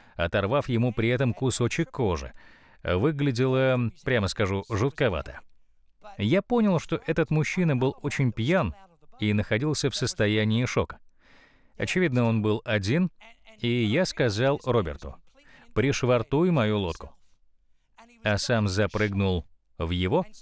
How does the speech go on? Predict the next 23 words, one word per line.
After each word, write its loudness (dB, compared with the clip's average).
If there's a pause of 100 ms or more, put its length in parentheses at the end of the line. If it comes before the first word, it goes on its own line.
(360)
и 0
отрезал 2
удочку, -2 (800)
которая 0
тянула 2
его 0
руку 0 (160)
в 0
воду. 0 (1120)
Я 0
понял, 0
что -2
ни 2
за 0
что -2
не 2
смогу 0 (220)
вытащить -2
крючок, -2 (340)
застрявший 0
в 0
его 2
руке. -2